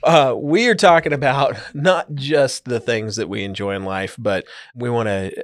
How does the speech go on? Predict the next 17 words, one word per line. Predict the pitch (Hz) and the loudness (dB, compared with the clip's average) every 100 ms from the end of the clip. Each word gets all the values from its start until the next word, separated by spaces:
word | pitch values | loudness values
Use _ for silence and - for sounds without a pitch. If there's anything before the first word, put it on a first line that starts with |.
| - - - | -12 -14 -8
we | 127 | -4
wanna | 131 107 | -2 -2
help | 104 117 - | -4 -6 -6
you | 107 117 113 113 | -6 -4 -2 -4
as | - 104 104 | -4 -4 -2
our | 101 | -4
listeners. | 107 101 113 101 101 - - - | -4 -6 -6 -6 -6 -10 -16 -20
We | - 120 | -10 -6
wanna, | 113 98 | -4 -4
we | 120 | -6
wanna | 113 104 | -6 -6
help | 104 - | -8 -6
educate, | 113 110 113 98 - | -6 -6 -8 -8 -8
empower, | 95 - 101 101 90 | -8 -4 -2 -2 -4
and | 90 | -6
equip | 90 - 101 92 | -8 -8 -8 -8
you | 101 98 95 | -8 -8 -8